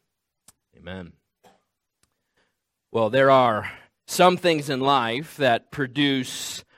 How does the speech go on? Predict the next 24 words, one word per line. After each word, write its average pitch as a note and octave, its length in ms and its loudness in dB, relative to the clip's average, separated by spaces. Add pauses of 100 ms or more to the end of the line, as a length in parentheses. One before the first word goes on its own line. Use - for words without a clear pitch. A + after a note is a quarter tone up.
(120)
a A2+ 120 -6
certain C#3+ 1300 -2 (420)
unmistakable D3+ 1400 2
and B2+ 320 -6
appropriate F3+ 880 4
kind D3 380 -2
of C3+ 200 2
response. C#3 720 2
So A2 560 -4 (300)
let A2+ 80 -8
me B2 80 -6
give B2+ 220 -4
you C3 100 -4
some C3+ 340 -6 (280)
examples. C#3 720 -2
Has C3 160 -8
anyone F3+ 340 4
ever C#3 300 4 (160)
smacked F3 720 0
their D#3 180 6
thumb C#3 600 4
with C#3 160 2
a A#2 100 2
hammer? D#3 480 0